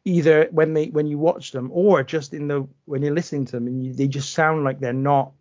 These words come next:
pushing their voice too far. I really like that stuff. Then the intro video is on. L L Cool J does the narration,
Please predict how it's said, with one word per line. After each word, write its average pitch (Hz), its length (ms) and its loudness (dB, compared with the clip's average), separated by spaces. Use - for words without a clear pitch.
pushing 143 400 -4
their 131 120 0
voice 139 280 -4
too 139 200 -4
far. 156 360 0
I 135 60 -4
really 135 440 -2
like 127 200 -4
that 123 180 -6
stuff. 143 320 -4
Then 226 160 8
the 226 100 6
intro 202 280 2
video 170 640 0
is 147 320 -4
on. 170 460 0
L 170 140 4
L 160 160 0
Cool 165 260 -6
J 156 200 -6
does 143 180 -8
the 143 100 -6
narration, 143 920 -4